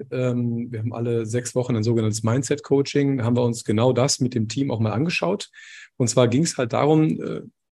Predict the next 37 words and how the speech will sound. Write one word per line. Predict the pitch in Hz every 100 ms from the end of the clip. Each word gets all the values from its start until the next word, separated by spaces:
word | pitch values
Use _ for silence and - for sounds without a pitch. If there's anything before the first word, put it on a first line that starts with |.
| _
was | 117 113 139 - -
war | 139
damals, | 131 123 143 151 151 160 -
also | 110
damals, | 101 113 135 151 151 156 156
sag | 107
mal | 107 98
so | 92 78
ungefähr | 143 143 139 127 127
vor | 127 104
zehn | - 87
Jahren, | 117 147 147 147
wie | 110
auch | 95
immer, | 143 151 151 -
ähm, | 127 123 127 123 - - - _ -
äh, | 127 123
die, | 123 - - - 135 123
die | 120
Bedeutung | 127 117 117 131 151 147 143 135
oder | 113
die | 107
Definition | 107 123 120 110 110 - 127 135
eines | 117 113 110
guten | 120 120 107
Mitarbeiters. | 107 101 101 90 95 131 147 -
Und | 127 107
da | 104
haben | 113 165
wir |
uns | 160 135
darauf | 123 120
geeinigt, | 127 104 131 208 208 - -
dass | 123
es | 113 110
eigentlich | 127 127 123 127
zu | 117 113 110